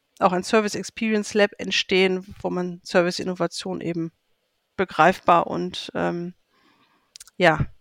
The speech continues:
für, für, gerade für den industriellen Mittelstand, der mir sehr am Herzen liegt, ähm, ja, das mal nachvollziehbar zu machen, wie man Services entwickeln kann vor Ort mit Demonstratoren. Genau, das Ganze ist eingebettet in ein, auch ein Forschungs-, äh, Projekt, ein regionale Projekt,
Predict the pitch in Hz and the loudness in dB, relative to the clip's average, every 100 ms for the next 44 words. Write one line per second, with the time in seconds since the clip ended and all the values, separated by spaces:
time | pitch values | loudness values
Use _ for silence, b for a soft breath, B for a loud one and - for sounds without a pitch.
0 | _ _ _ - 202 180 - - 208 190 | _ _ _ -4 2 2 0 -2 -2 4
1 | 196 226 - 196 190 214 220 - 196 190 | 6 6 6 4 4 2 -2 0 2 2
2 | 214 254 - 202 208 196 196 190 185 202 | 0 -2 4 4 4 0 2 2 2 0
3 | 202 202 180 185 - - 151 160 160 175 | 0 -2 -4 -4 -8 -8 -6 -4 -8 -12
4 | _ _ _ _ _ _ _ _ - 165 | _ _ _ _ _ _ _ _ 4 4
5 | 160 - 170 160 - 160 - 175 - - | 4 2 2 2 -2 -6 -6 -6 -6 -6
6 | 170 175 170 156 160 170 160 165 - 175 | -6 -4 -4 -4 -4 -4 -4 -8 -10 -8
7 | 170 165 165 - 160 - - 156 156 - | -8 -8 -10 -10 -10 -4 -2 -2 -4 -6
8 | - - _ b b - 160 160 - 151 | -12 -14 _ b b -8 -8 -6 -6 -6
9 | - 165 147 151 b b b b b b | -6 -6 -6 -10 b b b b b b
10 | b b _ 320 196 160 170 233 247 277 | b b _ 0 4 4 6 8 8 8
11 | 240 240 269 247 247 240 220 220 220 214 | 4 6 8 10 8 6 6 6 6 4
12 | - 214 220 - 247 269 262 - - - | 2 2 2 6 6 6 0 -2 -6 4
13 | 226 226 - 247 226 233 202 208 208 202 | 4 4 2 4 6 4 2 2 2 2
14 | 196 208 254 240 - 226 220 233 - - | 4 6 4 2 -2 2 2 2 -4 -6